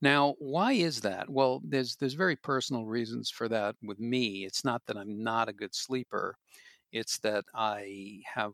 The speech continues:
a lot of stress and I don't, I may not manage it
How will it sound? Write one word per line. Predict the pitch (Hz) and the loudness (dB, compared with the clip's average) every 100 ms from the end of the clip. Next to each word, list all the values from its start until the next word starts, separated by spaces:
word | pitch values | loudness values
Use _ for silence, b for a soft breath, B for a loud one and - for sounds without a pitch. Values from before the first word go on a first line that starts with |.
| - | -6
a | |
lot | 101 98 95 | -8 -6 -4
of | |
stress | - - 180 - - - 120 | -4 -2 -2 -2 -2 -2 -2
and | 113 | -4
I | 110 | -4
don't, | 104 110 107 107 - | -4 -4 -2 -6 -6
I | 110 | -2
may | 123 120 | 0 0
not | 113 117 | 0 0
manage | 123 120 123 120 - | 0 2 0 0 -2
it | 110 | -6